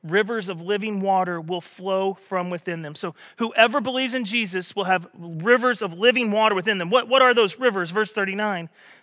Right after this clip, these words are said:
"By this he meant the Spirit, the Holy Spirit, whom those who believed in him were to later receive.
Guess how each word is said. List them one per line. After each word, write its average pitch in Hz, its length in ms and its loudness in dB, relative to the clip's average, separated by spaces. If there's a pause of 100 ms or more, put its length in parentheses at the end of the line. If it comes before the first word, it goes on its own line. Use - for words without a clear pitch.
(140)
"By 196 140 4
this 226 240 0
he 220 120 -2
meant 214 520 -2 (180)
the 208 80 -8
Spirit, 202 680 -6
the 202 80 -4
Holy 214 220 -2
Spirit, 165 440 -10 (520)
whom 208 200 -2
those 226 320 0
who 226 120 -6
believed 202 600 -6
in 226 200 -4
him 185 440 -6 (260)
were 185 160 -2
to 202 180 -8
later 220 480 -2
receive. 180 680 -8